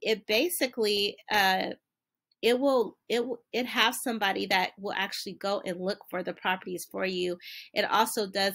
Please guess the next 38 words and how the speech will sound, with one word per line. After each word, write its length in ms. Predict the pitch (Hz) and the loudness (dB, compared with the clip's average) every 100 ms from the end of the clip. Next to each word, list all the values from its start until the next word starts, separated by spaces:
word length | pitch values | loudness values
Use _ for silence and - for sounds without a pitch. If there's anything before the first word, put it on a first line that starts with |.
| - | -2
give 180 | 220 196 | -4 -2
you 180 | 190 | -6
reports 520 | 180 - - 208 208 185 | -6 -8 -4 -2 -2 -6
on 100 | 175 | -6
here. 300 | 170 - 190 | -6 -6 -6
So 260 | - 214 | 0 0
it 240 | 196 208 - | 0 -4 0
does 220 | 254 302 | 0 2
have 220 | 302 240 | 0 0
a 80 | 208 | 0
lot 420 | 185 190 196 214 | 0 2 4 4
of 220 | 220 196 - | 2 -4 -2
good, 320 | 196 196 - - - - _ - | 2 2 0 -10 -20 -20 _ 2
um, 220 | 202 196 | 2 2
information. 1040 | 208 202 208 190 185 190 - 214 208 208 196 | -4 -2 -4 -2 0 -2 0 2 2 0 0
I, 260 | 196 196 190 _ - | 0 0 -2 _ -2
I 120 | 185 | 0
can't 440 | 190 - 233 226 - 196 | -2 -2 0 0 -2 -6
really 380 | 214 202 180 170 | -4 -4 -6 -2
vouch 480 | 170 185 233 - - - | 2 2 2 -2 -10 -2
how 200 | 208 196 | 0 0
well 580 | 180 185 196 247 320 392 _ - - _ _ | 0 2 4 6 4 0 _ -20 -20 _ _
their, 420 | 220 208 196 190 - | 2 4 4 2 2
uh, 180 | 202 180 | 2 2
information 680 | 208 196 208 196 208 - 202 | -2 -6 -4 -2 -2 -4 -4
or 100 | 190 | -2
their 220 | 185 180 - | -2 -2 0
follow 260 | 180 220 | 2 2
through 300 | 226 240 240 | 0 0 2
is 160 | 220 - | 2 0
'cause 180 | - 180 - | -6 -4 -2
I 80 | |
haven't 500 | 190 190 196 202 202 | -2 2 2 2 -4
used 540 | - 175 190 220 220 - | -4 -4 0 0 -2 -4
any 220 | 196 196 190 | -4 -2 -2
of 120 | 175 | -2
their 180 | 175 165 | -4 -4
services. 1000 | - 175 196 233 - 240 254 277 285 | -2 -2 0 -2 0 2 4 2 -2